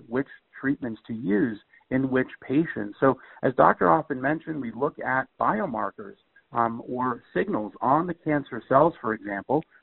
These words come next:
to predict which treatments might be effective. And we also look at genomic testing or genetic information in the cancer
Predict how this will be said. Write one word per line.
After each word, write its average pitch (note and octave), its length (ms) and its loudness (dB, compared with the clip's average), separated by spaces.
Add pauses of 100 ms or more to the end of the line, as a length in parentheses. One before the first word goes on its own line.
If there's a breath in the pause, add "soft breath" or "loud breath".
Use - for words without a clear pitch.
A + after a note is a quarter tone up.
(100)
to B2+ 80 2
predict C3 420 2
which C3 200 0 (160)
treatments B2 420 -2
might A#2 240 2
be - 80 -4
effective. A2 580 -2 (380 loud breath)
And G3+ 160 2
we G#3 100 4
also A#3 360 2
look F3+ 180 4
at D#3+ 240 4
genomic C#3+ 540 0 (100)
testing C3 440 -4
or A2 260 -2
genetic C3+ 420 2
information B2+ 760 0
in A2 120 -4
the A2+ 80 -6
cancer F#3 580 -4